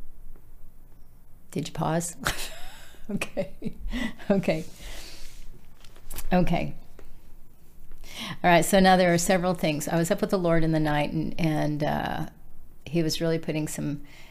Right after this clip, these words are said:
some things on my heart to, to share with you guys today. I did not know I was gonna make a video today, uh, until last night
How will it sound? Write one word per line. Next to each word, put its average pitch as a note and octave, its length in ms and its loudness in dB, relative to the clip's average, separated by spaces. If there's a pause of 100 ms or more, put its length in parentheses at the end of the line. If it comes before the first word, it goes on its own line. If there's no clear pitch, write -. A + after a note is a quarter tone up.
(140)
some E3 200 0
things E3 280 2
on D3+ 100 2
my D3+ 140 0
heart D3 340 -2
to, D3 360 -2 (420)
to E3+ 140 2
share D#3+ 220 2
with D3+ 180 -2
you D#3+ 80 -2
guys D3+ 320 -2
today. D3+ 280 0
I D3+ 120 2
did D3+ 160 2
not D#3+ 260 6
know E3 140 4
I D3 60 2
was D3 100 0
gonna D#3 160 4
make D3 180 0
a D#3 40 -2
video D3 300 0
today, C#3+ 440 -4 (1900)
uh, F3+ 400 8 (1600)
until D#3+ 380 4
last D3+ 280 2
night C#3+ 340 2